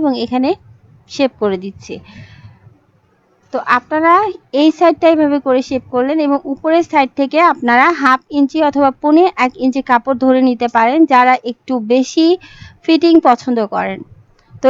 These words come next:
এখানে সুন্দর করে আমি শেপ করে দিলাম এবং অপোজিট সাইড থেকে, মানে খোলা সাইড থেকে যখন আপনারা শেপ করবেন, তখন আপনাদেরকে এখানে হাতের সাহায্যে সুন্দর করে আপনারা শেপ করলে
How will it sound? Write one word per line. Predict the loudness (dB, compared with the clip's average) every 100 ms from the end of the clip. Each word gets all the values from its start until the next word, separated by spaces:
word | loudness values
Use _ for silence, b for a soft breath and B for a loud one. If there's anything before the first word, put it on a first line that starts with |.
| 4
এখানে | 4 4 2 2
সুন্দর | 2 2 2
করে | 2 4 2
আমি | 2 2 0 0
শেপ | -4 -4 0
করে | 0 2
দিলাম | 2 0 0 -4
এবং | 0 0 2 0
অপোজিট | 0 0 -2 -4 0
সাইড | -2 0
থেকে, | -4 -2
মানে | 0 -2 -2
খোলা | 0 2 2
সাইড | 0 -2 -4
থেকে | -4 0
যখন | 0 0
আপনারা | -4 -2 0 0 -2
শেপ | -6 -2
করবেন, | -2 0 0 0
তখন | 0 0 0
আপনাদেরকে | 0 -4 -2 -4 -2 -4 -4 B B B -4
এখানে | -2 0 0 -2 b b -10 -4
হাতের | -2 -2 -4
সাহায্যে | 0 0 0 -4 -2
সুন্দর | 0 0 2
করে | 2 2
আপনারা | 2 0 0 0
শেপ | -4 -6 -2
করলে | 0 0